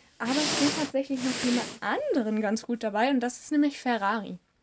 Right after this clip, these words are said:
Ferrari, glaub ich, hat definitiv gute Chancen, weil die einfach, äh, echt, ja, gut unterwegs sind.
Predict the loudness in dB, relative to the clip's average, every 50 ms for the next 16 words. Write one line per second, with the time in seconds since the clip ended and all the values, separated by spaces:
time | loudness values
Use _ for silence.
0 | _ _ _ _ _ _ _ _ _ _ -20 -12 -6 -4 -4 -2 0 2 2 2
1 | 2 4 2 2 2 0 -6 -18 -18 -18 -20 -20 _ _ _ _ -6 -2 0 2
2 | 2 2 0 -2 -2 -2 -4 -2 -2 -4 -4 0 0 2 2 2 2 0 -2 -2
3 | -2 -6 -4 -4 -4 -4 -2 0 0 2 2 0 -2 -2 -2 -2 -2 -4 -6 _
4 | _ _ _ _ _ _ _ _ _ _ _ _ _ -20 -12 -4 -2 0 0 2
5 | 0 -2 -4 -2 -2 0 2 2 0 0 0 0 0 0 0 -4 -10 -20 -20 -20
6 | -20 -20 -20 -20 -20 _ _ _ -10 -6 -4 -4 -2 -4 -6 -6 _ -8 -8 -8
7 | -10 -12 -20 -20 -20 -20 -20 _ -20 _ _ _ _ _ _ -6 -4 -4 -4 -6
8 | -8 -8 -8 -6 -6 -6 -8 -6 -6 -8 -6 -4 -6 -6 -8 -10 -12 -10 -6 -4
9 | -4 -6